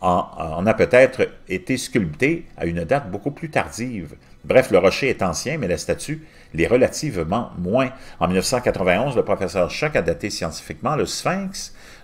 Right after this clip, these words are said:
de milliers d'années avant l'époque des pharaons égy-, égyptiens, pardon, après avoir été construit à la fin de la dernière période glaciaire. Cela place la statue à une époque où la région saharienne était beaucoup plus humide, regorgeant de plantes et d'animaux,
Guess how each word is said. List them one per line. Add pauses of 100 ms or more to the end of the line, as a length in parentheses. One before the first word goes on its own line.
de
milliers
d'années
avant
l'époque
des
pharaons
égy-,
égyptiens,
pardon, (340)
après
avoir
été
construit (260)
à
la
fin
de
la
dernière
période
glaciaire. (400)
Cela
place
la
statue
à
une
époque
où
la
région
saharienne
était
beaucoup
plus
humide, (480)
regorgeant
de
plantes
et
d'animaux,